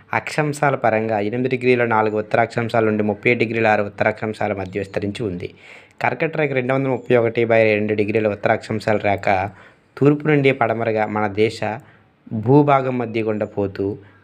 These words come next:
మన దేశాన్ని రెండు సమాన అర్ధ భాగాలుగా విభజిస్తుంది. అయితే, కర్కట రేఖ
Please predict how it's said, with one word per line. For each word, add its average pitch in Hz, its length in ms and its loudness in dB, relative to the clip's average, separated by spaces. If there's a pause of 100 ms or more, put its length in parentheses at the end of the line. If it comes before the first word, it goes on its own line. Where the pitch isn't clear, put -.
మన 113 140 0
దేశాన్ని 131 520 2
రెండు 117 300 -4
సమాన 127 400 -2
అర్ధ 110 220 -2
భాగాలుగా 107 480 2
విభజిస్తుంది. 92 680 -6 (840)
అయితే, 143 120 0
కర్కట 151 400 0
రేఖ 147 300 2